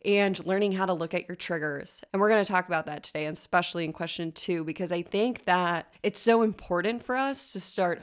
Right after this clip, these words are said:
owning our triggers, and it's so important for us to start owning how we are showing up in relationships, I strongly believe that relationships and relationship drama is one of the biggest distractions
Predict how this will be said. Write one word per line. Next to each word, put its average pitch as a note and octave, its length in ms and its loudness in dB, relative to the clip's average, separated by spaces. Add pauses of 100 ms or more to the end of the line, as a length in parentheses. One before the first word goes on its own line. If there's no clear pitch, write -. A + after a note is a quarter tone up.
(160)
owning A3 540 4 (100)
our G#3+ 120 0
triggers, G#3+ 520 -2
and F#3+ 180 -4
it's F#3 140 -4
so G#3 200 2
important G3 360 -2
for F#3 80 -2
us F3+ 160 0
to F#3 60 -6
start F3 280 -2
owning A3+ 460 6
how F#3+ 640 4
we E3+ 160 -2
are D#3+ 80 -4
showing F3 320 -4
up E3 180 -2
in F#3 100 -2
relationships, A3+ 960 -2 (500)
I G3+ 120 2
strongly G#3+ 420 4
believe F3+ 520 0
that F3+ 160 2
relationships G3 960 -2
and G3+ 120 -2
relationship F#3 720 -4
drama F3 680 0 (240)
is G#3 200 2
one G#3+ 200 6
of F3+ 140 2
the F#3 140 -2 (140)
biggest G3+ 800 6
distractions F#3+ 960 2